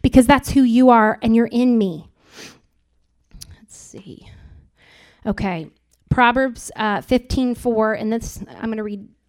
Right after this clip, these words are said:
this out of two different translations. Um, this is the Passion Translation.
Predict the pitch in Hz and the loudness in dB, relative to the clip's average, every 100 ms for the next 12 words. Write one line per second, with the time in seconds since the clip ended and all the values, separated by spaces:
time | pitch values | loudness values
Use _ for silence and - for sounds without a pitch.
0 | - 208 196 - 226 208 208 - 240 240 | -6 -4 -4 -8 -4 -4 -2 0 2 2
1 | 220 214 202 196 196 - - 214 208 214 | -2 -4 -4 -6 -8 -12 -6 -4 -4 -6
2 | 196 190 185 - - - - - _ _ | -6 -8 -8 -12 -18 -16 -16 -18 _ _
3 | - 214 196 190 - 226 240 220 233 226 | -6 -4 -4 -6 -4 -2 -2 -2 0 -2
4 | - 220 208 202 202 208 202 - 196 | -2 -6 -6 -6 -6 -6 -8 -10 -14